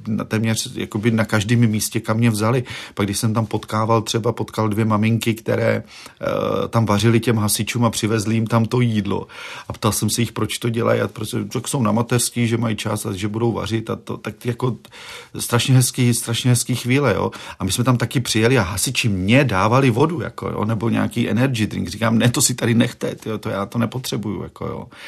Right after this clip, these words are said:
Nebo kafe nám chtěli dávat, říkám, ne, to si nechte, dokonce o jídlo se s náma dělili, jako, jo. To, to prostě, to padáte, tohle jsem zažil třeba při povodních, jo, na Moravě, jo.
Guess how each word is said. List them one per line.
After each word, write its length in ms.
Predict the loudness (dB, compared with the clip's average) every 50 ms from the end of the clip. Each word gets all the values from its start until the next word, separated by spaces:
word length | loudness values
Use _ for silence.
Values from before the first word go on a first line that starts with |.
| -16 -16 -16 -16 -10 -4 -2
Nebo 160 | 2 2 2
kafe 420 | 2 2 0 0 2 2 4 4
nám 140 | 4 4 2
chtěli 280 | 0 0 0 0 0 2
dávat, 260 | 0 0 0 -2 -4
říkám, 300 | -4 -2 -2 0 0 2
ne, 180 | 4 4 4 2
to 100 | 2 0
si 140 | 0 2
nechte, 260 | 4 4 2 2 2 -2
dokonce 340 | 0 2 2 2 2 2
o 160 | 2 2 2 2
jídlo 260 | 2 2 0 0 0
se 140 | -2 -2 -4
s 60 | -4
náma 220 | -4 -4 -2 -2
dělili, 380 | -2 -2 -4 -4 -4 -6 -6 -8
jako, 280 | -8 -10 -10 -10 -10
jo. 160 | -10 -10 -10 -14 -16 -18 -18 -20 -20 -8 -2
To, 220 | 0 2 2 2
to 140 | 0 -6 -6
prostě, 320 | -6 -4 -4 -2 -2 -2
to 160 | -2 -2 -4 -2
padáte, 420 | -2 0 2 2 2 0 0 -2
tohle 220 | -4 -2 -4 -4
jsem 200 | -2 -2 -2 0
zažil 240 | 0 0 -2 -2 -2
třeba 260 | -2 0 0 0 0
při 180 | 0 0 -2 -2
povodních, 540 | 0 0 0 0 -2 -4 -6 -10 -10 -8 -8
jo, 120 | -8 -8
na 80 | -6 -8
Moravě, 380 | -8 -8 -8 -10 -10 -12 -12 -14
jo. 80 | -16